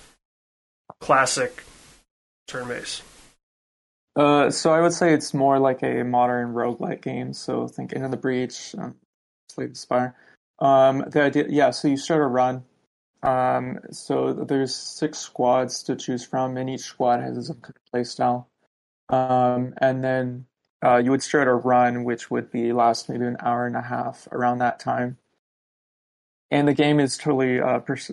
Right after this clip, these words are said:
Speaker 2: uh, randomly generated. Um, and you start, you start at, like, the checkpoint zone, which is,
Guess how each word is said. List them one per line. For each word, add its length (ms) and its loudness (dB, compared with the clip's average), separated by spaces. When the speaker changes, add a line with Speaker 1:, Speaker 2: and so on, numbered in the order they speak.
Speaker 2:
uh, 280 -4
randomly 360 2
generated. 580 -2
Um, 540 4
and 140 -2
you 100 -2
start, 640 0
you 60 -4
start 280 2
at, 80 2
like, 160 0
the 80 -4
checkpoint 520 -4
zone, 440 -4
which 280 -8
is, 340 -10